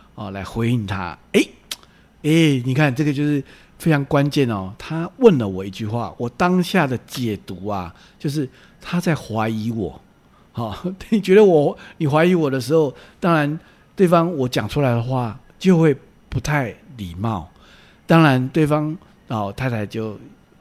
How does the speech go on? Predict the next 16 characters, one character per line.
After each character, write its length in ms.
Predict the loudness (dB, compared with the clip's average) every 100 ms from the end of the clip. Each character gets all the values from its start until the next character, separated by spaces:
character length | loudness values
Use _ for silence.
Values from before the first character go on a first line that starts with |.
| -20 -10
又 160 | -8
就 180 | -6 -8
讲 260 | -8 -10 -10
说 360 | -6 -4 -4 -10 -20 -20 _ _
：“不 140 | -8 -6
是 220 | 0 2
啊， 200 | 2 0 -8 _
我 80 | -8
关 340 | -2 2 4
心 240 | 2 0 2
你 280 | 2 0 -6 _ _ _
吃 400 | -10 -6 0 2
饭 320 | 2 -2 -4 -4
了 80 |
没。” 520 | -6 -6 -8 -10 -18 -18 -8
哦， 600 | -2 0 0 -4 -8 -12